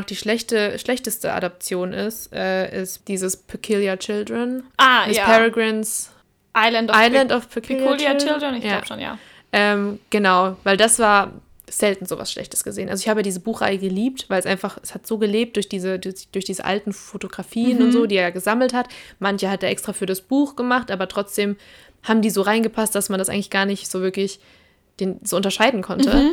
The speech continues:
Speaker 1: Und dann haben die einfach drei Bücher in einen Film gepackt. Und wie? Das war einfach, das ist so ein, äh, Rezept für ein Desaster.
Speaker 2: Ja.
Speaker 1: Ganz schlimm. Also das, das kann ich nie,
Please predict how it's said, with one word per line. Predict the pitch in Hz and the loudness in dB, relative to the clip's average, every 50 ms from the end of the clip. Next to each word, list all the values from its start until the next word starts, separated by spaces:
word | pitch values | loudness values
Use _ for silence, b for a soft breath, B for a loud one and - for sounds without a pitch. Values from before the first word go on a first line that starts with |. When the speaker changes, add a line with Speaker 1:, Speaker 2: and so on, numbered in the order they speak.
| 330 B B B B B B - | 2 B B B B B B -2
Speaker 1:
Und | - 220 | 2 2
dann | 220 226 | 4 6
haben | 240 269 294 | 6 6 6
die | 285 - | 4 4
einfach | 220 233 233 233 247 240 - - - - _ _ _ _ _ _ _ _ _ _ _ _ _ _ _ | 4 4 4 4 2 0 0 -4 -10 -18 _ _ _ _ _ _ _ _ _ _ _ _ _ _ _
drei | - - - 214 220 247 294 320 | -4 -2 0 4 4 6 6 6
Bücher | 302 247 277 285 294 302 285 - - 175 170 175 175 185 190 214 233 233 233 - _ _ _ _ _ _ _ _ | 6 4 4 6 6 6 4 2 0 0 2 2 2 0 0 -2 -2 -4 -6 -10 _ _ _ _ _ _ _ _
in | - 214 - | -4 -2 0
einen | 196 214 233 262 277 262 | 2 2 4 4 4 2
Film | - - 240 254 254 254 226 | 4 4 4 4 4 4 2
gepackt. | 208 - - - 175 170 - - - - - _ _ _ _ _ _ - | -2 -4 -6 -10 -12 -12 -12 -16 -20 -20 -20 _ _ _ _ _ _ -2
Und | 220 220 214 - _ _ | -2 -2 -2 -6 _ _
wie? | - 202 196 226 262 277 254 196 - | -6 -2 0 2 2 4 2 2 0
Das | - 202 - - - - - | -2 -4 -6 -6 -6 -8 -10
war | 226 202 226 226 | -4 -2 0 2
einfach, | 247 254 247 226 240 233 226 | 2 2 0 0 -2 -2 -2
das | 226 - - | -4 -6 -8
ist | - - | -2 0
so | - 247 | 2 2
ein, | 233 220 214 214 214 208 - | 4 2 2 0 -2 -4 -4
äh, | - 208 208 208 | -4 -2 -2 -2
Rezept | 202 220 202 - 254 262 262 | -2 -4 -4 -4 -4 -4 -4
für | - - 233 | -6 -4 -2
ein | 220 | 0
Desaster. | 220 226 220 - 233 247 262 262 - - - - - - | 0 0 0 0 0 0 0 -2 -2 -2 -4 -4 -2 0
Speaker 2:
Ja. | 254 254 226 202 - - _ _ _ _ _ _ _ _ _ _ _ _ | 2 4 4 2 0 -4 _ _ _ _ _ _ _ _ _ _ _ _
Speaker 1:
Ganz | - 254 285 311 294 - | 4 4 4 4 4 0
schlimm. | - - 254 240 220 196 | 0 2 2 2 2 2
Also | 190 196 196 202 | 0 -2 -2 -4
das, | 196 - - _ _ | -6 -8 -12 _ _
das | - 226 - | -8 -6 -2
kann | - 226 | 0 0
ich | 226 220 226 226 | 0 0 -2 -4
nie, | - 220 226 262 302 247 | -4 0 2 2 2 0